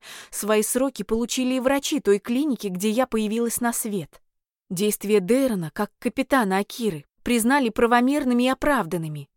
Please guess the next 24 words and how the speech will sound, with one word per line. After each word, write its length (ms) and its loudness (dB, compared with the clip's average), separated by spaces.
поэтому 440 0
никаких 420 -2
взысканий 680 -2
ему 260 0
не 180 2
было 180 -2
предъявлено. 800 -4
Я 220 2
обрела 400 2
удостоверение 760 0
личности 560 -2
на 160 0
имя 200 0
Шарлиз 540 -2
Мкас, 640 -4
поскольку 560 0
сразу 380 2
и 80 0
засвидетельствовали 960 -2
нашу 340 0
с 60 -2
Дэем 280 2
парную 380 2
связь. 560 -4